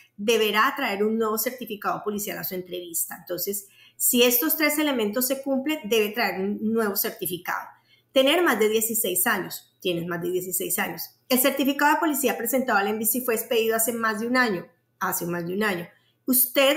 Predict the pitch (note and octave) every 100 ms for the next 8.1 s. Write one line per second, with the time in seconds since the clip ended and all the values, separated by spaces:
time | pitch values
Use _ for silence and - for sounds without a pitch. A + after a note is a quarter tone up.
0 | - B3+ A#3 A#3 C4+ C#4+ C#4 B3+ A3+ G3
1 | - A#3+ - A3+ F3+ G#3 G3+ G#3 G#3+ -
2 | G3+ F3 - F#3+ G#3 G#3 A3+ A#3 A#3 A#3
3 | B3+ C4 C4 - C4 D#4 D#4+ C#4 B3+ B3+
4 | C4 C4+ C#4 A#3 G#3+ A#3 - - G3+ -
5 | G3+ G3 - - - - - - E4 D#4+
6 | F#4+ F#4 B3+ G3+ A3 A#3+ C#4+ D4+ F#4 F4+
7 | A3+ G3+ G3+ G3 A3 B3+ C4 A#3+ B3 B3+